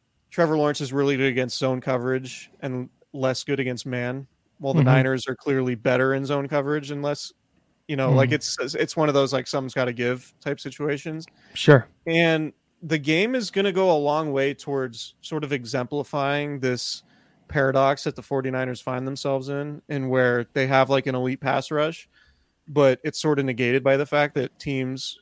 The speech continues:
Speaker 1: that get rid of the ball quickly, or quarterbacks who get rid of the ball quickly, do
Speaker 2: Mm-hmm.
Speaker 1: well against them at negating the pass rush.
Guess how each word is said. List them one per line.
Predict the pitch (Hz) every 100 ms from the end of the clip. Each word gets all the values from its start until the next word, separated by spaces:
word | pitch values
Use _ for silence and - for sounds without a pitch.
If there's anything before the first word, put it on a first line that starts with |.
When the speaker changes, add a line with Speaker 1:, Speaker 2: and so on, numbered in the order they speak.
| -
Speaker 1:
that | 135 131
get | 135
rid | 135 131
of | 127
the |
ball | 120 127 127 127 131 - _ _
quickly, | - 143 151 160 160
or | 139 147
quarterbacks | - 147 135 143 143 -
who | 135 -
get | 143 139
rid | 147 139
of |
the | 143
ball | 143 143
quickly, | 151 139 160 170 _ _ _ -
do | 208
Speaker 2:
Mm-hmm. | 135 135
Speaker 1:
well | 135 131 135
against | 123 123 120
them | 147 143
at | 131
negating | 127 120 120 139
the | 147
pass | 151 156 -
rush. | 156 170 -